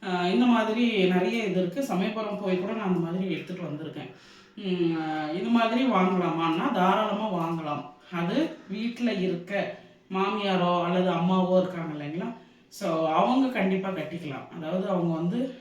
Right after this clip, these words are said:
அஹ், மாரியம்மன் ஈக்குவல் அப்படின்னு சொல்லுவோம். அவங்க தாராளமா டெய்லி வேற கூட அவங்க கட்டிக்கலாம். மற்றபடி, அஹ், நம்ம வீட்டுல இருக்கிறோம், நம்ம கட்டிக்கலாமா, எந்தெந்த தினங்கள்ல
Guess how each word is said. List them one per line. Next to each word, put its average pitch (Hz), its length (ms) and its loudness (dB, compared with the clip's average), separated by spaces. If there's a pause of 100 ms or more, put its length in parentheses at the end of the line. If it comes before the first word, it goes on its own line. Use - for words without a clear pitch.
(120)
அஹ், 147 460 -6
மாரியம்மன் 185 680 2
ஈக்குவல் 165 320 -6
அப்படின்னு 156 320 -8
சொல்லுவோம். 147 460 -8 (360)
அவங்க 240 320 0
தாராளமா 220 560 6
டெய்லி 240 380 2
வேற 233 300 4
கூட 196 180 -2
அவங்க 170 300 -2
கட்டிக்கலாம். 139 520 -10 (360)
மற்றபடி, 240 680 0 (460)
அஹ், 202 240 -2
நம்ம 247 320 8
வீட்டுல 240 520 2
இருக்கிறோம், 185 480 0 (120)
நம்ம 190 200 0
கட்டிக்கலாமா, 175 800 -2
எந்தெந்த 254 340 4
தினங்கள்ல 208 560 -2